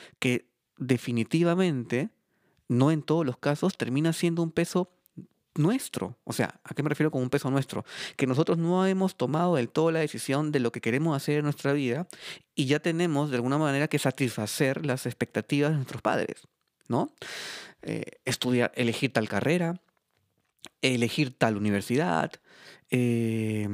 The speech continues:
elegir, mm, eh, no sé, vi-, vivir en tal o cual país. ¿Y qué con lo que queremos elegir para nosotros?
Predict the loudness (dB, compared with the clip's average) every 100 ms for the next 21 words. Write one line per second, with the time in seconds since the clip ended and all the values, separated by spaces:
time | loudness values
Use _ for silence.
0 | -4 -2 -2 -2 0 0 0 -2 -2 -2
1 | 0 0 0 -2 -6 -6 -4 0 -2 -2
2 | -12 -12 -12 -4 0 2 2 0 -2 -6
3 | -6 -6 -6 0 0 0 -2 -4 -2 0
4 | 0 0 -2 -4 -12 -20 -20 -20 -20 _
5 | _ _ _ _ _ _ _ -4 0 0
6 | 2 2 2 0 0 0 2 0 -2 -4
7 | -6 -4 -2 -2 -2 -2 -4 -10